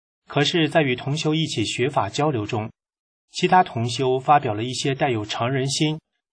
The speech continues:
执着心、明显偏离法的发言时，我们应慈悲的指正。身为大法弟子，我们要时刻做到尊师敬法，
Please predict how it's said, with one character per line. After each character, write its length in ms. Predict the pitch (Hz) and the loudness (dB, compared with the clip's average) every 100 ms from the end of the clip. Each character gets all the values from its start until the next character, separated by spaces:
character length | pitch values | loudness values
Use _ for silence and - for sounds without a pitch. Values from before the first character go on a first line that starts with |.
| _ | _
执 240 | - 143 | 0 2
着 160 | 160 117 | 2 0
心、 300 | 117 131 127 _ _ _ _ - | 0 -2 -2 _ _ _ _ -2
明 240 | 135 185 | 2 2
显 260 | - 127 110 | 2 0 0
偏 240 | - 165 | -4 -2
离 140 | 139 143 | -2 0
法 240 | 135 101 | 0 0
的 100 | 113 | -2
发 220 | - 160 | 2 4
言 180 | 139 110 | 4 0
时， 320 | - 113 107 - _ - | -2 -2 -4 -8 _ -2
我 60 | 131 | 0
们 160 | 156 | 2
应 200 | 170 175 | 2 0
慈 260 | 165 - 147 | -4 -4 -2
悲 140 | 170 | 0
的 140 | 160 120 | 0 -2
指 260 | - 98 | -2 -2
正。 260 | 147 139 113 _ _ _ _ _ _ _ _ | 0 -2 -4 _ _ _ _ _ _ _ _
身 260 | - 175 | -2 2
为 220 | 160 135 | 2 2
大 200 | 143 165 | 4 4
法 160 | 131 110 | 4 2
弟 200 | 120 131 | 2 -6
子， 280 | 117 110 - _ _ | -4 -6 -6 _ _
我 100 | 131 | -2
们 120 | 127 151 | 0 0
要 160 | 143 | 0
时 220 | 117 - | -2 -4
刻 220 | 156 156 135 | -2 -2 -2
做 160 | 143 | -2
到 180 | 135 113 | -2 -2
尊 260 | - 165 165 | 0 0 0
师 220 | - 165 | -2 -2
敬 260 | 175 170 | 0 -2
法， 280 | 117 101 - | 2 0 -2